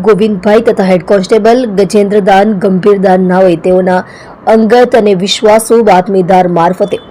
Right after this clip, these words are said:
મળેલ બાતમી હકીકતના આધારે ગેરકાયદેસર રીતે પોતાના કબજામાં હથિયાર રાખનાર ગુનેગાર માનસિંગ ઉર્ફે બહુઆ કડે બહાદુરસિંહ રાજપૂત, ઉંમર વર્ષ પાંત્રીસ, ધંધો મજૂરી, હાલ રહે એકસો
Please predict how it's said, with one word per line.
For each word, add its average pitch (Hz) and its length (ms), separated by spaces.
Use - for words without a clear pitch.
મળેલ 196 320
બાતમી 185 340
હકીકતના 202 440
આધારે 202 280
ગેરકાયદેસર 208 680
રીતે 202 240
પોતાના 185 320
કબજામાં 180 480
હથિયાર 202 400
રાખનાર 196 360
ગુનેગાર 190 500
માનસિંગ 196 580
ઉર્ફે 214 240
બહુઆ 226 480
કડે 202 220
બહાદુરસિંહ 214 640
રાજપૂત, 202 480
ઉંમર 185 140
વર્ષ 180 320
પાંત્રીસ, 190 500
ધંધો 185 320
મજૂરી, 202 480
હાલ 214 260
રહે 220 100
એકસો 208 260